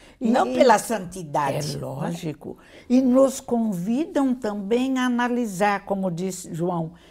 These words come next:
Speaker 1: "Caríssimos, não confiais em todos os espíritos, verificais se eles são de Deus." Paulo não se deixou enrolar pela profetisa que dizia que ele era maravilhoso.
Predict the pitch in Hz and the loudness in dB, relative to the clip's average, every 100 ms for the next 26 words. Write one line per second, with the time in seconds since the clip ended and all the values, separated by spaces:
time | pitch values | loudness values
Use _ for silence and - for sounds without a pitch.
0 | _ - 185 180 202 254 247 196 170 151 | _ -8 -4 0 2 0 -2 -6 -6 -8
1 | - _ 185 202 214 - 196 180 - 208 | -10 _ -4 -4 -4 -4 -6 -6 -4 0
2 | 214 240 240 240 233 - _ 214 226 226 | 0 0 -2 -2 -2 -6 _ 0 0 -2
3 | 247 247 233 262 254 - 233 233 202 - | -6 -4 -4 -6 -12 -8 -6 -6 -8 -10
4 | - - - - _ 220 240 247 254 - | -12 -14 -20 -20 _ 2 4 4 2 -2
5 | 247 - 226 202 233 233 247 240 262 254 | -6 -4 -2 -2 -2 -6 -6 -4 -6 -4
6 | 247 240 269 247 220 214 - - _ _ | -2 -2 -4 -4 -4 -6 -10 -20 _ _
7 | _ _ _ 220 208 240 262 277 277 285 | _ _ _ 0 2 0 -2 -4 -6 -6
8 | 277 285 302 - - 277 269 196 180 165 | -2 0 -2 -4 2 2 2 0 -4 -2
9 | 190 180 170 175 180 180 180 175 147 - | 0 2 4 2 0 -2 -2 -2 -4 -4
10 | 180 185 202 220 226 214 202 185 196 214 | -6 -6 -4 -4 -4 -6 -4 -2 -4 -4
11 | 214 208 202 196 190 190 190 175 165 196 | -4 -2 -2 -2 0 0 0 -4 -4 -4
12 | 175 - | -6 -10